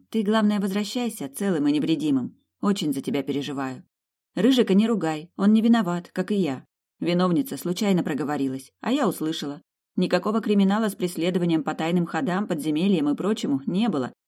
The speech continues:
не бойся. С нетерпением жду, твоя почти паинька Далия». Коротко, не умею я выражать чувства на бумаге. Всё больше факты и юмор получаются. Но ничего, ребят не так долго ждать. «Вспомнила!»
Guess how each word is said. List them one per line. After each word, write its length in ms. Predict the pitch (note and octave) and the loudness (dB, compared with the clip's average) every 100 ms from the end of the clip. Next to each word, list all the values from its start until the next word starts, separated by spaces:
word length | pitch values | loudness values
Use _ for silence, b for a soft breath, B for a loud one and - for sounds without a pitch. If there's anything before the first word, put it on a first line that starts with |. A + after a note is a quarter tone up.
| - | -2
не 120 | A#3+ | 2
бойся. 440 | F#3 B2+ A#2 - - _ _ _ | 2 2 -2 -12 -16 _ _ _
С 100 | - | -6
нетерпением 800 | E3+ E3+ E3+ D3 E3+ E3 D#3 D3+ | -2 2 2 2 2 4 2 2
жду, 400 | C3 C#3 C#3 - - | -2 -4 -6 -8 -8
твоя 360 | D3 D3+ D3+ D3 | -2 -2 -2 -8
почти 340 | - F#3 - D#3 | -8 -8 -4 -2
паинька 540 | D#3 D#3+ D#3 C#3+ C3+ - - | -2 -2 -2 -4 -8 -10 -4
Далия». 500 | C#3+ C#3 C3 C3+ _ _ _ _ _ _ - | -2 -2 -4 -6 _ _ _ _ _ _ -2
Коротко, 520 | C#4+ F#3 - C#3 C#3 _ | 2 2 -2 -10 -10 _
не 180 | C4+ A#3+ | 0 4
умею 320 | A3+ A#3 D#3 | 6 6 6
я 120 | C3+ C#3+ | 6 4
выражать 420 | D#3 D#3 D#3 - | -2 -2 -4 -4
чувства 300 | E3 - D3 | -6 -4 -2
на 100 | C#3+ | 0
бумаге. 460 | D#3+ D#3+ D3 G3 _ _ _ | 0 -2 -2 -6 _ _ _
Всё 180 | - A3+ | -6 0
больше 300 | A#3+ G#3 E3+ | 0 0 -4
факты 440 | F#3 G3 - D3 | -2 -4 -2 0
и 100 | D3 | 2
юмор 260 | D#3 D#3+ C#3 | 4 0 -2
получаются. 720 | C#3 C#3 C#3 B2+ B2+ - C#3 - _ _ - | -4 -4 -4 -6 -6 -10 -14 -16 _ _ 0
Но 100 | B3 | 4
ничего, 440 | F3+ - A#2+ B2 _ _ - | 4 2 -8 -10 _ _ -6
ребят 380 | F3 D#3+ E3+ E3 | 0 2 2 0
не 120 | D3+ | 0
так 200 | D3 B2 | 0 -2
долго 280 | C3+ C3+ B2+ | -2 -2 -4
ждать. 360 | - A2+ - _ _ _ _ _ _ _ _ - | -8 -12 -12 _ _ _ _ _ _ _ _ -16
«Вспомнила!» 880 | - - D#4 G#3+ F#3+ D#3+ C#3 B2+ | -12 0 8 10 10 6 0 -4